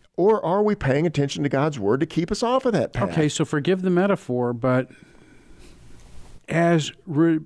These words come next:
Speaker 2: redeemed, reborn, renewed Christians, aren't we kinda in the same place and God is just saying, "Don't take the apple," and we keep taking the apple, it just looks differently, so we don't realize the question?
Speaker 1: Well, I would, if you wanna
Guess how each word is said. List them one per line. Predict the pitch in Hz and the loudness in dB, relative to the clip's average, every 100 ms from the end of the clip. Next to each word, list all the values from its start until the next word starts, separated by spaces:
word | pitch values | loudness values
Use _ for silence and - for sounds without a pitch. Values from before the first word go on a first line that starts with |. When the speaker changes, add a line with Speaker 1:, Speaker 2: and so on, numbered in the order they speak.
| _ | _
Speaker 2:
redeemed, | 175 151 135 170 175 135 117 | -2 0 0 0 4 4 2
reborn, | 123 139 139 135 160 143 120 113 | 0 0 0 0 2 2 2 2
renewed | 131 139 156 175 160 151 | 2 4 4 4 0 -10
Christians, | - 190 180 - 117 98 - - - - - - - - - | -2 0 0 0 0 0 -10 -16 -20 -20 -20 -20 -16 -12 -4
aren't | 175 | 2
we | 196 | 2
kinda | 175 185 190 | 2 2 4
in | 185 | 4
the | 160 | 4
same | - 170 180 | 4 4 2
place | 160 165 185 - | 2 2 2 2
and | 151 139 | 2 2
God | 135 156 | 2 0
is | 151 | 0
just | - 147 | -2 0
saying, | 170 156 156 - - 139 - | 2 4 2 -4 -16 -16 0
"Don't | 147 160 | 2 2
take | 165 156 | 0 0
the | 143 131 | 2 2
apple," | 131 156 180 170 | 0 -2 0 0
and | 139 131 | 2 4
we | 156 | 2
keep | - 165 - | 0 -4 0
taking | 147 143 139 | 0 4 4
the | 127 | 4
apple, | 135 143 165 | 2 0 0
it | 131 | 0
just | 135 - | -2 -2
looks | 127 139 - | 0 -2 0
differently, | 170 156 175 185 196 - - - - - | -2 -2 -2 0 0 -2 -18 -18 -18 -2
so | 180 | 2
we | 151 | 4
don't | 139 147 | 4 2
realize | 143 151 147 147 131 | 2 2 2 0 0
the | 131 | -4
question? | 127 135 - 208 196 302 | -2 -4 -2 -4 -6 -4
Speaker 1:
Well, | 139 131 | 0 0
I | 127 143 | 0 0
would, | 156 123 | 0 0
if | - 131 123 | 0 0 0
you | 127 123 | 0 2
wanna | 135 127 | 2 0